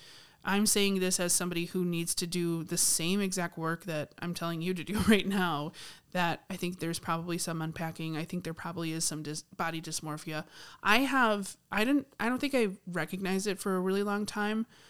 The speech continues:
as body dysmorphia because I had this very naive thought of body dysmorphia is only when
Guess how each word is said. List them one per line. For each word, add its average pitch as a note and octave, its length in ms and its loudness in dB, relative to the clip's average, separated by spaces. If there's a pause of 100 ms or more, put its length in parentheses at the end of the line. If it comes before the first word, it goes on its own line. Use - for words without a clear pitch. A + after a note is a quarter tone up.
(160)
as F3 240 4
body G3+ 280 0
dysmorphia G#3+ 640 -2
because F#3 280 -4
I F3 100 0
had F3 480 -2
this E3+ 200 -2
very E3+ 640 -4
naive E3 760 -6 (600)
thought E3+ 480 2
of D#3+ 520 -4 (720)
body F#3+ 280 4
dysmorphia F3+ 680 0
is E3 220 -4
only E3+ 440 -2
when D#3+ 540 -4